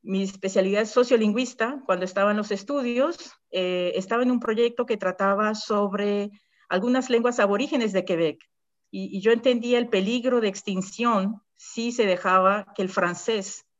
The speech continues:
invadiera estas comunidades y finalmente desaparece con la lengua, la cultura. Entonces, bueno, hicimos camino, eh, más adelante, em,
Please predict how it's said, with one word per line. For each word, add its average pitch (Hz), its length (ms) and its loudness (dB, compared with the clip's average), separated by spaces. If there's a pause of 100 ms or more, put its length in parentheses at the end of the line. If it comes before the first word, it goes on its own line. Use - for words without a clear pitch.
(200)
invadiera 190 640 2
estas 196 260 -2
comunidades 180 920 -2
y 175 140 -10
finalmente 185 600 -4
desaparece 180 640 -4
con 214 160 -2
la 170 120 -2
lengua, 220 320 0
la 160 160 -2
cultura. 160 500 -6 (580)
Entonces, 262 680 0
bueno, 156 400 2 (720)
hicimos 277 640 0
camino, 240 760 4 (120)
eh, 180 320 4
más 208 240 2
adelante, 202 800 2
em, 170 640 -6